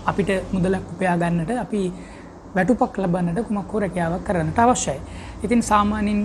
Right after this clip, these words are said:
කෙනෙක් ගොවිතැන් කරනවා, තව කෙනෙක් වෙළෙහෙළඳාම් කරනවා. මේ අතරේ තව පිරිසක් තමන්ගේ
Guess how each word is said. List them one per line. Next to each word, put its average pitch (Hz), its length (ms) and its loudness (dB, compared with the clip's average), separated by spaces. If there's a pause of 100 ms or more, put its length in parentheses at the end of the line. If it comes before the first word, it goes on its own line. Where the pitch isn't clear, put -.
(120)
කෙනෙක් 202 260 0 (240)
ගොවිතැන් 180 400 2
කරනවා, 196 420 -2 (220)
තව 190 120 2 (100)
කෙනෙක් 185 240 0 (180)
වෙළෙහෙළඳාම් 180 680 2
කරනවා. 220 340 0 (340)
මේ 247 160 4
අතරේ 277 200 0
තව 180 160 0 (120)
පිරිසක් 240 360 0 (400)
තමන්ගේ 220 440 2